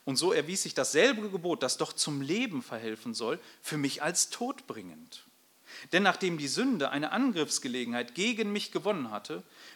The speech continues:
betrogen sie mich durch das Gebot und brachte mir durch dieses den Tod.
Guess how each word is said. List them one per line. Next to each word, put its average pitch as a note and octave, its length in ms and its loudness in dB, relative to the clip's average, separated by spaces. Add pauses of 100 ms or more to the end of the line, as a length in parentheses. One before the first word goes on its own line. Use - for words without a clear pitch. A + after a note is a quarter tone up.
betrogen G#3+ 480 0
sie F3 140 -2
mich C#3+ 360 -6
durch A#3 260 2
das G#3 200 2
Gebot C#3+ 360 -2
und C3+ 140 -6
brachte E3 360 0
mir D#3 140 -2
durch D3 340 -4
dieses D3 320 -6
den E3 180 -8
Tod. - 460 -8